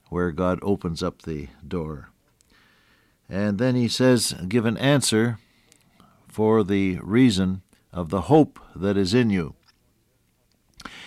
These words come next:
Small thought here. Testimony doesn't have to be laced with so much emotion that it doesn't make sense.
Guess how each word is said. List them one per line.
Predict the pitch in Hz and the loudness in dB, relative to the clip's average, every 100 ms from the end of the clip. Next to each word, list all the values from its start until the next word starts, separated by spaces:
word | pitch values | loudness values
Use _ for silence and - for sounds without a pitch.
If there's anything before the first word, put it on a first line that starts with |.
| - - | -20 -10
Small | - 123 127 | 0 4 4
thought | - 110 87 | 4 2 2
here. | 85 82 | -2 -4
Testimony | - 160 151 127 120 113 | 2 2 4 4 4 6
doesn't | 110 127 117 | 4 4 2
have | 123 120 | 2 0
to | - | -2
be | 95 113 107 101 | 2 2 2 2
laced | 113 117 - - | 2 2 -2 -4
with | 98 92 | -2 -2
so | - 117 | 0 2
much | 107 98 98 | 2 0 2
emotion | 101 117 - 90 | 4 2 2 0
that | 90 | 0
it | 85 | 0
doesn't | 98 98 90 | 0 0 0
make | 90 90 - | 0 -2 -2
sense. | 113 98 67 - | -2 -2 -4 -12